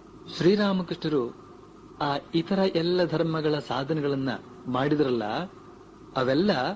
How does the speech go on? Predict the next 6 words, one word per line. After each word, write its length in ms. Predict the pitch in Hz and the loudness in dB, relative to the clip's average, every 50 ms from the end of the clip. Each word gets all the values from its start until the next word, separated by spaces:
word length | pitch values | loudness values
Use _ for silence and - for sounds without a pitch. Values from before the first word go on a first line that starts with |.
| - - - - - - - - - - - - | -8 -14 -20 -20 -20 -20 -20 -20 -20 -20 -20 -4
ಸರ್ವಧರ್ಮ 640 | - 143 139 156 165 185 180 175 190 190 202 202 202 | -2 0 2 2 2 2 2 2 0 0 2 0 0
ಸಮನ್ವಯ 580 | 190 - 185 185 185 185 180 180 180 175 175 170 | 0 -2 -2 -2 -2 -2 -2 -2 -2 0 0 -2
ಭಾವವನ್ನ 600 | 165 - 151 151 160 165 156 160 156 156 151 156 | -2 -2 -2 0 0 2 2 2 0 0 -2 -4
ಪ್ರಚಾರ 720 | 156 - - - - - 127 127 120 - 156 156 160 175 | -6 -8 -18 -20 -12 -6 -6 -6 -2 0 0 0 2 0
ಮಾಡೋದಕ್ಕೋಸ್ಕರ 840 | 175 165 156 156 151 143 151 147 - - - 151 139 - - - 147 139 135 135 135 - - - - - | 0 0 0 0 0 0 0 -2 -2 0 0 0 0 0 -6 -6 -4 -2 -2 -2 -4 -6 -14 -20 -8 -4
ಅಂತ 240 | 135 135 143 139 | -4 -4 -2 -2